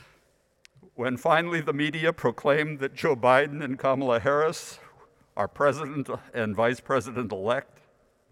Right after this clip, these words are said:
I found myself reflecting on how rebuilding trust will now require something like an American equivalent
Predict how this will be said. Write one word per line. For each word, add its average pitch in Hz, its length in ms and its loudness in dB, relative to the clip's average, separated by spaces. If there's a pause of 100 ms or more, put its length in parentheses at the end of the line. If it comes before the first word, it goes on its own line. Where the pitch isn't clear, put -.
(1300)
I - 80 -10
found 143 340 0
myself 131 760 -2
reflecting 127 680 -4
on 95 160 -4
how 101 240 -2
rebuilding 139 680 -4
trust - 500 -6 (1800)
will 117 140 -2
now 139 500 2
require 131 640 0
something 139 480 -6
like 123 280 -2
an 131 140 -4
American 123 640 0
equivalent 101 720 -4